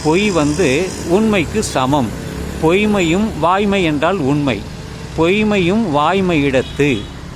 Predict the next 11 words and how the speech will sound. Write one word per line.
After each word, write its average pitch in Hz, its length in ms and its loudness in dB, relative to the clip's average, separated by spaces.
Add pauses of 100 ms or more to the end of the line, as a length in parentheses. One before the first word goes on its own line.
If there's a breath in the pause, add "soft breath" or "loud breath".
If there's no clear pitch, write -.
(140)
புரை 208 320 4 (140)
தீர்ந்த 165 400 2 (280)
அப்படின்னா 156 520 0
என்ற 196 300 0 (100)
குற்றமும் 214 600 0 (120)
இல்லாத, 151 500 0 (640)
புரை 180 240 4 (140)
தீர்ந்த 160 360 2 (280)
நன்மை, 202 540 2 (580)
நல்லது 175 600 2 (520)
பயக்குமெனின், 160 960 2